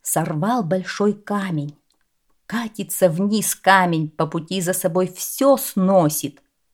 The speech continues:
Тут и эхо гневно зарокотало: "Кто здесь похваляется? Кто тявкает?"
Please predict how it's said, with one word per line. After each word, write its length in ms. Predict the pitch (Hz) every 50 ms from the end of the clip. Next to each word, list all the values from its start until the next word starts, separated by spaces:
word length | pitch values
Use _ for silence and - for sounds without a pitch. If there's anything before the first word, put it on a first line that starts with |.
| _ _ _ _
Тут 300 | _ 190 208 262 - - -
и 220 | - 302 302 302 -
эхо 340 | - 208 202 196 202 - 190
гневно 480 | 170 170 165 180 196 185 170 175 180 175
зарокотало: 880 | 165 185 175 185 185 190 180 175 - 170 170 170 165 165 160 160 160 _ _ _ _ _ _ _ _ _ _ _ _
"Кто 520 | _ - - _ _ 175 180 233 269 277 269
здесь 340 | 254 220 208 254 247 - -
похваляется? 1160 | - 233 226 - - 220 226 220 208 190 185 180 165 151 151 - - - 160 147 143 147 - _ _ _
Кто 420 | _ - _ _ - 302 320 277 220
тявкает?" 920 | 214 - - 180 180 165 147 - - _ - 156 156 151 139 - - -